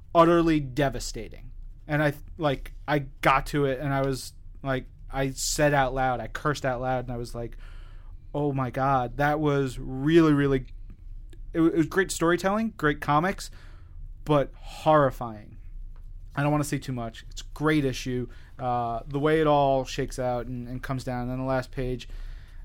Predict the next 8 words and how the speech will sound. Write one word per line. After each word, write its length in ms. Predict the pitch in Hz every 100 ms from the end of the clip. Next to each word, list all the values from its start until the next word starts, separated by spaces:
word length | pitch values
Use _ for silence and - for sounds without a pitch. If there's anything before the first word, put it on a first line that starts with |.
| - - - - - - -
ah, 540 | 143 135 110 90 87 - - - - -
it 100 | 156
was 300 | 160 143 - - - - -
stellar. 640 | - - - 147 139 107 - - - - - - 127
I 80 |
will 80 | 123
say 200 | - 131
that. 280 | 117 110 107